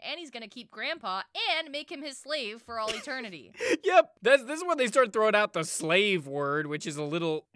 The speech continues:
Speaker 2: double extra in this movie about Irish
Speaker 1: Heritage?
Speaker 2: racism.
Speaker 1: Yeah.
Speaker 2: But he's like, "Yeah, now your grandpa is gonna be my slave forever." Um,
Speaker 1: And then Kyle on the fly comes up with a new idea. He challenges Sheamus to another bet. He says that he can beat Sheamus in basketball, which is what he should have done from the beginning,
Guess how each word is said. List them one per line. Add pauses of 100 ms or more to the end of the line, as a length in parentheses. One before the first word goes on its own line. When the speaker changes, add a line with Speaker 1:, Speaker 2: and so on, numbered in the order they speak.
Speaker 2:
double
extra
in
this
movie
about (120)
Irish
Speaker 1:
Heritage? (220)
Speaker 2:
racism.
Speaker 1:
Yeah. (140)
Speaker 2:
But
he's
like,
"Yeah,
now
your
grandpa
is
gonna
be
my
slave
forever." (140)
Um,
Speaker 1:
And
then
Kyle
on
the
fly
comes
up
with
a
new
idea.
He
challenges
Sheamus
to
another
bet.
He
says
that
he
can
beat
Sheamus
in
basketball,
which
is
what
he
should
have
done
from
the
beginning,